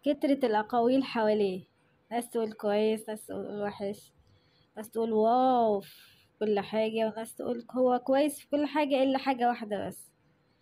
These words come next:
يا ترى الفندق ده إيه حكايته بالظبط؟ يلا نعرف حكايته بالظبط. ويا ترى هيكون من ضمن اختياراتك لو عايز تصيف السنة دي ولا هتكنسل؟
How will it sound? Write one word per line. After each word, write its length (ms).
يا 180
ترى 480
الفندق 600
ده 200
إيه 180
حكايته 580
بالظبط؟ 580
يلا 380
نعرف 400
حكايته 460
بالظبط. 520
ويا 180
ترى 300
هيكون 380
من 260
ضمن 140
اختياراتك 640
لو 100
عايز 240
تصيف 560
السنة 440
دي 160
ولا 460
هتكنسل؟ 840